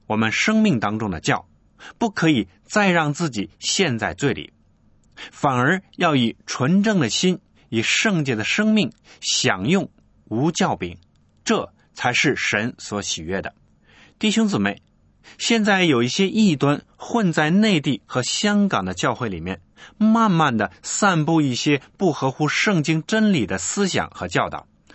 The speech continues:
带走属神的羊。另一方面，我们也会受到世界价值观的影响，例如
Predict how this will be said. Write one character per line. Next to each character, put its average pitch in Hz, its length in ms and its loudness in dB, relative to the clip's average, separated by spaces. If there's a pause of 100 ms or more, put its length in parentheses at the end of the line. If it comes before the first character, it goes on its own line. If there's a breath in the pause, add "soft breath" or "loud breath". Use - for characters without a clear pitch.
(180 loud breath)
带 190 200 2
走 104 340 -2
属 - 480 -2
神 110 280 -2
的 131 100 2
羊。 87 260 -4 (440)
另 240 180 4
一 190 80 4
方 127 200 0
面， 123 200 -2 (320 loud breath)
我 156 120 2
们 226 120 2
也 170 180 4
会 160 320 2
受 170 240 0
到 135 140 -2
世 196 380 2
界 135 200 0
价 151 340 -2
值 143 160 -8
观 208 400 0
的 98 140 -4
影 92 200 -4
响， 110 260 -6 (460)
例 190 140 2
如 127 280 2